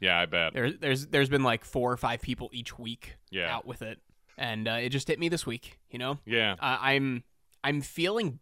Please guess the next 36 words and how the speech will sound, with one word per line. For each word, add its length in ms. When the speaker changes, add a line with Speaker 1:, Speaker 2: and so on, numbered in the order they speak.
Speaker 2:
better, 360
but 320
I 100
still 380
have 160
my 140
cough. 760
Uh, 300
so 240
I'm, 480
I'm 80
taking 220
another 220
rapid 420
this 160
afternoon, 720
and 680
I'm 140
just 160
hoping 580
that 200
it, 560
uh, 160
comes 260
back 300
negative. 680
But 520
now, 720
after 320
a 160
week 380
of 120
not 260
having 320
any 140
symptoms, 680